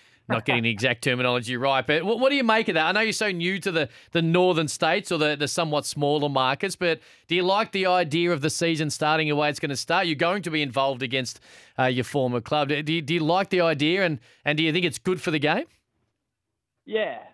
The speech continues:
Speaker 2: I mean, they've, um, obviously seen that, um, a bit of a gap in the market, I guess,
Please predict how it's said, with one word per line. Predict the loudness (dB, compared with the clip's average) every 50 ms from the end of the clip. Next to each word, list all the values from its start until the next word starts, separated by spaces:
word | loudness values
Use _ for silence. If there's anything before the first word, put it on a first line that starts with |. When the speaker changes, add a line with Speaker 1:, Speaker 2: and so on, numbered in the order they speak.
| _ -6
Speaker 2:
I | -2
mean, | -2 -2 -4 -4 -8 -12 -16 _ _ _ -4
they've, | -4 -4 -4 -4 -10 _ _ _ -6
um, | -4 -2 -2 -2 -4 -4 -6 -10
obviously | -12 -14 -12 _ -16 -16 -12 -8
seen | -6 -6 -6 -6 -8
that, | -6 -8 -8 -8 _ _ _ -6 -4 -4
um, | -2 -2 -4 -6 -8 -10
a | -8
bit | -6 -6
of | -4 -4
a | -4
gap | -6 -6 -6 -6
in | -12 -14
the | -8
market, | -6 -6 -6 -6 -6 -8
I | -8 -8
guess, | -6 -8 -8 -10 -10